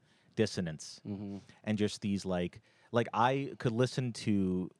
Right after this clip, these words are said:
Speaker 1: uh, King Crim-, I could listen to Miles' ex-, his experimental stuff in the late seventies
Speaker 2: Yeah.
Speaker 1: when he's just, like, it's just these dissonant rubs of notes, like, just cacophonic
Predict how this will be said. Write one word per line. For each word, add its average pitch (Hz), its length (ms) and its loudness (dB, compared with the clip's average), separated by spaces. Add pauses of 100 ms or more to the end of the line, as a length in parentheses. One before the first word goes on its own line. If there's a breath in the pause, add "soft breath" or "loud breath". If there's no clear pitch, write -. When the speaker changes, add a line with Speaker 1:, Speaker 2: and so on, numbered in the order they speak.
Speaker 1:
uh, 78 360 -2
King 101 140 -4
Crim-, 95 240 -2
I 104 80 4
could 110 120 -2
listen 113 260 -2
to 92 340 -2
Miles' 101 520 0
ex-, - 260 -10
his 95 200 -6
experimental 87 840 -4
stuff - 340 -8
in 90 80 -6
the 82 60 -6
late 82 220 -8
seventies 82 540 -8
Speaker 2:
Yeah. 90 260 -10
Speaker 1:
when 110 120 -2
he's 104 120 -4
just, 113 260 -4
like, 90 320 -4 (440 soft breath)
it's 117 140 -2
just - 260 -4 (840)
these 101 300 -4 (240)
dissonant 123 560 2 (100)
rubs 107 420 2
of 90 120 2
notes, 98 360 2
like, 87 300 -4
just - 300 -8
cacophonic 107 680 -2